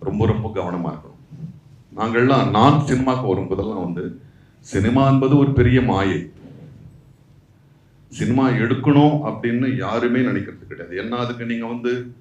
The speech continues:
ஃபில்ம் வாங்கணும், அதை ப்ராசஸ் பண்ணணும், அது நெகட்டிவ் வரும், நெகட்டிவை கரெக்ட் பண்ணி நீங்க கலர் கிரேடிங் பண்ணணும், கலர் கிரேடிங் பண்ணிட்டு நீங்க வந்து பிரிண்ட்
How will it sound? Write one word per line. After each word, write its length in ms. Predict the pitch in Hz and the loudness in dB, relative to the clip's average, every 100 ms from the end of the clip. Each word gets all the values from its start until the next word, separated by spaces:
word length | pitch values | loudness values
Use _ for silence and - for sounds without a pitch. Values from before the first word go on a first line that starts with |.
| - - _ _ _ - | -20 -20 _ _ _ -12
ஃபில்ம் 340 | - 120 120 | -4 -2 -2
வாங்கணும், 720 | 113 110 110 107 107 98 - - | -2 -4 -6 -8 -8 -10 -12 -14
அதை 180 | 87 85 | -16 -10
ப்ராசஸ் 600 | - 98 104 110 - 107 | -6 -6 -6 -8 -8 -8
பண்ணணும், 580 | 104 104 104 104 80 | -8 -8 -10 -10 -12
அது 200 | - - 80 76 | -16 -20 -20 -16
நெகட்டிவ் 520 | 90 101 113 107 104 | -12 -12 -10 -12 -8
வரும், 480 | 104 107 107 107 110 | -8 -8 -12 -14 -16
நெகட்டிவை 480 | 107 98 104 110 110 | -14 -14 -12 -10 -10
கரெக்ட் 260 | 107 107 - | -10 -12 -12
பண்ணி 280 | 101 107 104 | -14 -12 -14
நீங்க 220 | 101 98 | -14 -16
கலர் 360 | - 82 104 104 | -14 -12 -12 -10
கிரேடிங் 340 | 101 101 101 | -10 -10 -12
பண்ணணும், 400 | 101 101 101 101 | -14 -14 -18 -18
கலர் 260 | - 90 95 | -18 -18 -12
கிரேடிங் 360 | 101 98 101 101 | -10 -8 -10 -14
பண்ணிட்டு 480 | 104 101 101 104 104 - - - _ - | -14 -14 -16 -18 -20 -20 -20 -20 _ -18
நீங்க 200 | 98 98 | -12 -8
வந்து 200 | 98 101 | -8 -8
பிரிண்ட் 400 | 101 87 107 | -10 -8 -6